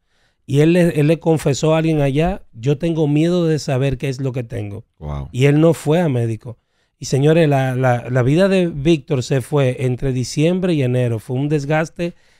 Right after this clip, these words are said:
Speaker 1: increíble. Nosotros vimos su cambio en el físico. Fue una cosa que pasó como de veinte o veinticinco días. Y lo digo porque en mi caso particular, a mí me cuesta ir a los médicos a chequearme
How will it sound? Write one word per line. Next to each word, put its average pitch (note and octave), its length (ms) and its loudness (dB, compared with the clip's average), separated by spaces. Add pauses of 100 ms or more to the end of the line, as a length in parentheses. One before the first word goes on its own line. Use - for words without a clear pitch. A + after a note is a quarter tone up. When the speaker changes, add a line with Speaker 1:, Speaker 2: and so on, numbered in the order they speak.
(120)
Speaker 1:
increíble. D3 600 2
Nosotros C#3 320 2
vimos D#3 240 2
su C3 200 -4
cambio D3 600 0
en C3 140 -2
el C3 120 0
físico. D#3+ 600 -2 (240)
Fue C#3 180 0
una E3+ 160 4
cosa F3+ 280 0
que D3+ 120 0
pasó D3 360 -2
como D3 220 0
de C3 100 2
veinte E3 260 0
o - 20 2
veinticinco C#3+ 540 -2
días. B2 340 -2 (300)
Y C#3+ 100 -2
lo D#3 160 6
digo F#3 240 4
porque D#3+ 200 -2
en C#3+ 120 2
mi C#3 100 2
caso D#3+ 340 -2
particular, C#3 600 0
a C3 80 2
mí C#3 160 0
me D#3+ 180 2
cuesta F#3 640 -2
ir D3 240 0
a D3+ 60 4
los C#3+ 120 2
médicos D3+ 460 0
a C3 40 -6
chequearme C#3+ 580 -2